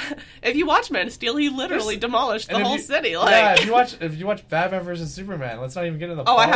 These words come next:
Speaker 2: politics.
Speaker 1: even seen that one
Speaker 2: You
Speaker 1: yet.
Speaker 2: haven't seen that?
Speaker 1: No, I have
Speaker 2: It is
Speaker 1: not.
Speaker 2: actually kind of interesting.
Speaker 1: I have chosen not to watch that one, though.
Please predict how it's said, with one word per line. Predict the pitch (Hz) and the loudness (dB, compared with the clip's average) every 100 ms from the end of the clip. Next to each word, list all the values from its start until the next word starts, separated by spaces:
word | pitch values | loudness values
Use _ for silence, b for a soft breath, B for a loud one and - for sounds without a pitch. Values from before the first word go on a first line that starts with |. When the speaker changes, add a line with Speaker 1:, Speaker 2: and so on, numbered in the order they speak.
| 240 | 2
Speaker 2:
politics. | 220 | 0
Speaker 1:
even | 185 180 | -6 -6
seen | 190 170 | -4 -2
that | 151 113 | -4 -4
one | 131 | -6
Speaker 2:
You | 156 | -2
Speaker 1:
yet. | 220 | 0
Speaker 2:
haven't | 392 226 | 0 -2
seen | - 233 262 | -6 -6 -4
that? | 330 370 180 | -2 0 0
Speaker 1:
No, | 165 160 | -2 -2
I | 151 | 0
have | 165 | 2
Speaker 2:
It | 262 | 2
is | |
Speaker 1:
not. | 294 - | 2 2
Speaker 2:
actually | 208 208 214 190 | 2 0 -4 -8
kind | 165 156 | -6 -6
of | 139 | -6
interesting. | 127 127 123 120 110 | -8 -12 -16 -12 -2
Speaker 1:
I | 214 | 0
have | 247 220 | 0 -4
chosen | - 185 165 165 165 | -6 -6 -6 -8 -6
not | 143 - | -8 -8
to | |
watch | 175 139 - - | -14 -14 -16 -14
that | 120 - | -12 -12
one, | 101 135 | -16 -14
though. | 98 90 | -14 -14